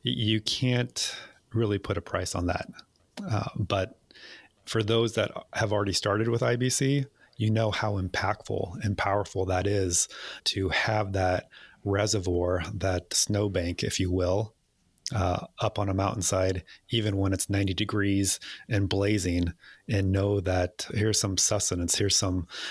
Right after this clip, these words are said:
access to capital, which we need for our entire life,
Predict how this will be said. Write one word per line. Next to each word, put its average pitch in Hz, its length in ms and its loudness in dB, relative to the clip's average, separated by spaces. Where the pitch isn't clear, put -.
access 104 420 0
to 92 100 -4
capital, - 760 -2
which - 400 2
we 104 160 2
need 104 280 2
for 92 140 -2
our 87 80 -2
entire 98 380 0
life, 95 420 0